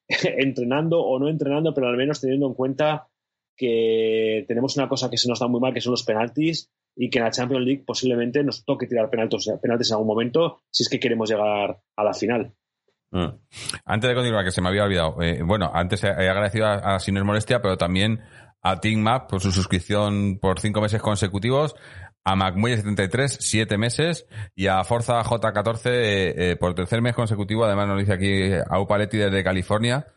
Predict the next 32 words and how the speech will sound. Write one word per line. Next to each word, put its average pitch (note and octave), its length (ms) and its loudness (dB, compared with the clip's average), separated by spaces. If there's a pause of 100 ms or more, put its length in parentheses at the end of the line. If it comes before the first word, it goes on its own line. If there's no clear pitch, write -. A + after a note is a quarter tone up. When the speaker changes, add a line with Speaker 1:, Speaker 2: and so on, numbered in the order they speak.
(200)
Speaker 2:
Ya E2+ 160 0
os F2 40 0
digo, D#2+ 260 0
estamos, F#2+ 420 -2
estamos A2+ 400 0
por A2 180 0
todo A2+ 100 2
el A2 60 2
mundo. G2+ 240 0
Esto G#2 140 -2
es G2+ 120 -2
un, G2 360 2
esto G#2 260 0
es A2 140 -2
un G#2 100 2
virus, F2 240 2
eh. G2 260 -2
Es, - 380 0
somos A2+ 280 -2
peor A2 260 0
que G#2+ 80 -2
el, F2 640 0
que F2 80 -2
el F2 100 0
covid. D#2 300 0 (500)
Eh, G#2+ 240 0
y A2+ 140 2
Noé D#3+ 240 2
T-Rex D3+ 320 0
nos C#3+ 160 0
cuenta, A2+ 420 0
Suárez, F3+ 600 0